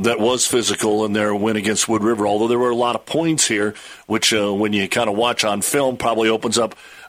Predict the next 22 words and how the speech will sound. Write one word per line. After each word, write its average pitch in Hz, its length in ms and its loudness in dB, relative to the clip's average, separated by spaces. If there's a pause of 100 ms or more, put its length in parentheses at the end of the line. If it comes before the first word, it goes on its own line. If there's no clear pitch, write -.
uh, 104 180 2
make 110 240 0
you 101 80 0
smile 113 380 0
a - 20 2
little 117 220 0
bit 120 160 0
that - 160 0
you 117 60 0
might 117 180 0
be 113 80 2
able 113 160 0
to 104 40 0
hit 120 160 0
a 131 40 -2
couple 110 280 -2
of 98 60 -2
big 101 220 -2
plays. 101 260 0
But 92 140 -4
Jesse 110 340 0
Tesmer, 113 540 0